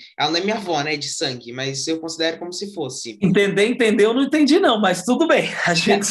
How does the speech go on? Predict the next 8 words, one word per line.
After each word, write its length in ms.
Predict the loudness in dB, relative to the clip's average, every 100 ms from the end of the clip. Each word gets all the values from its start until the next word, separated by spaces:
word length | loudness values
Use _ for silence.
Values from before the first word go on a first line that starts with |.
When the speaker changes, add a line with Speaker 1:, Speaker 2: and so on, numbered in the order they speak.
| -4 -4 2
Speaker 1:
Não, 140 | 2 4
não, 20 |
assim, 540 | 0 0 -6 -2 -2 -2
Speaker 2:
Eu 120 | -2
entendi 320 | 0 2 2 6
Speaker 1:
meu 80 |
Speaker 2:
assim, 240 | 6 6 4
Speaker 1:
tio, 300 | 2 -2